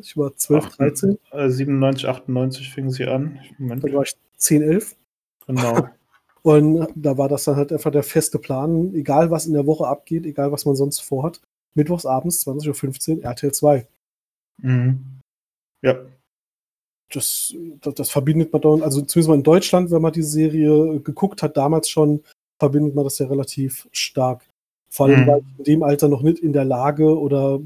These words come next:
Speaker 1: hab da auch nicht groß drüber nachgedacht, dass man sowas auf D-V-D-Box kaufen kann. Das heißt, man hat das halt geguckt, wenn's neu ausgestrahlt wurde und natürlich dazwischen die zwei Millionen Wiederholungen.
Speaker 2: In der Tat. Das hab ich dann aber auch so weit getrieben,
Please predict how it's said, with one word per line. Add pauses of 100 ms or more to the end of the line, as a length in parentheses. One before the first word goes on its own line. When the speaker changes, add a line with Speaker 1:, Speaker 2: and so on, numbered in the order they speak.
(440)
Speaker 1:
hab
da
auch
nicht
groß
drüber
nachgedacht,
dass
man
sowas
auf
D-V-D-Box
kaufen
kann. (640)
Das
heißt,
man
hat
das
halt
geguckt,
wenn's
neu
ausgestrahlt
wurde
und
natürlich
dazwischen (280)
die
zwei
Millionen
Wiederholungen. (720)
Speaker 2:
In
der
Tat. (500)
Das
hab
ich
dann
aber
auch
so
weit
getrieben,